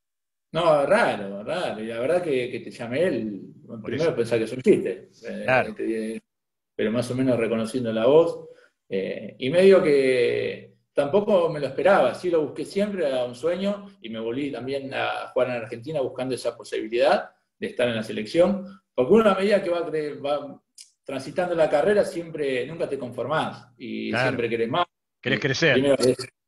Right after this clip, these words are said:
Speaker 1: claro, querés jugar en un equipo grande, después querés ir a Europa, después querés ir a la selección, después querés jugar un mundial, y esa etapa por ahí me quedó frustrada porque cuando en, en los partidos de selección me, me terminé lesionando, me
Speaker 2: Sí, me
Speaker 1: terminé
Speaker 2: acuerdo,
Speaker 1: rompiendo
Speaker 2: sí,
Speaker 1: el
Speaker 2: sí,
Speaker 1: tobillo.
Speaker 2: sí.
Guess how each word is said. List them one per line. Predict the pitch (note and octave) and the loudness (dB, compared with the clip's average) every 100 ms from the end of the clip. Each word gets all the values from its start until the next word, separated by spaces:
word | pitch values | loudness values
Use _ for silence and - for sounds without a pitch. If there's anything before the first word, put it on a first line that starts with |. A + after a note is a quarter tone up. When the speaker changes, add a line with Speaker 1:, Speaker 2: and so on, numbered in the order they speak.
| _ | _
Speaker 1:
claro, | - C3+ C3 A2+ G2+ | 0 2 2 0 -2
querés | B2+ C3 | 2 2
jugar | C3 C3 | 2 0
en | B2 | 0
un | |
equipo | C3 B2+ | -4 0
grande, | D3 G3+ F#3 C3 B2+ | 4 6 4 0 -4
después | B2+ | -6
querés | A#2+ A#2+ A#2+ | -6 -8 -4
ir | |
a | A#2+ | -4
Europa, | D#3 F#3+ E3+ C#3 A#2+ | 0 2 2 0 -4
después | A2+ A2+ A#2+ | -6 -8 -8
querés | B2 A#2+ | -8 -8
ir | B2 | -6
a | A2 | -6
la | |
selección, | A2+ A#2+ B2 G3+ F#3 - - | -6 -10 0 2 2 0 -10
después | - - E3+ | -2 2 4
querés | D#3+ | 4
jugar | D#3 D3+ | 4 0
un | D#3 | 0
mundial, | D#3+ F#3+ G3+ F3 - - _ _ | 0 4 4 4 0 -14 _ _
y | D3+ | -6
esa | D#3+ D#3 | -2 0
etapa | G3 G#3 G3+ | 0 2 0
por | D#3 | 0
ahí | D3+ D#3+ | -4 -6
me | D#3 | -8
quedó | C#3 D3+ D3+ C3+ B2+ B2 A2 G#2 | -4 -2 -2 -2 -4 -4 -6 -8
frustrada | - A#2 A2+ D#3+ F#3 F#3 | -12 -14 -4 2 4 4
porque | A#2+ A2 A2 A2 G#2 - | 0 -8 -8 -8 -10 -10
cuando | G#2 A2 | -10 -10
en, | G#2+ A2 G2+ | -10 -10 -12
en | A2 | -16
los | - | -10
partidos | - - B2+ A#2+ | -10 -2 -2 -2
de | B2+ | -6
selección | - - D#3 | -12 -10 -8
me, | C#3 G#2 - _ _ _ | -8 -10 -12 _ _ _
me | G#2 | -4
terminé | G#2 A2+ A#2 | -2 -2 0
lesionando, | A2+ G#2+ C#3 E3 C3+ G#2+ | 0 0 2 2 2 0
me | G#2 | 0
Speaker 2:
Sí, | D3+ | 0
me | |
Speaker 1:
terminé | C3+ C3+ | 2 2
Speaker 2:
acuerdo, | D3+ A2 | 2 2
Speaker 1:
rompiendo | A#2 A2+ | -2 -6
Speaker 2:
sí, | G#2+ | -8
Speaker 1:
el | |
Speaker 2:
sí, | - | -8
Speaker 1:
tobillo. | B2+ A#2+ _ _ _ | -6 -6 _ _ _
Speaker 2:
sí. | _ E2 | _ -20